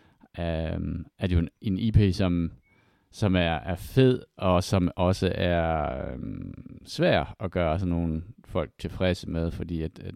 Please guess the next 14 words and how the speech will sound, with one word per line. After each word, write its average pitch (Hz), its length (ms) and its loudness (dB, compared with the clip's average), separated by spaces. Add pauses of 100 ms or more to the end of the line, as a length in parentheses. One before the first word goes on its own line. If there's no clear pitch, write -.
vi 80 200 -2
er 82 140 2
så 85 140 -4
meget 80 280 0
inde 87 180 2
i 87 40 4
universet 82 540 -2
og - 60 -8
sådan - 100 -8
nogle 87 80 -6 (140)
ting. 85 100 -2
Jeg 87 100 2
synes, 123 300 4
at, 98 180 0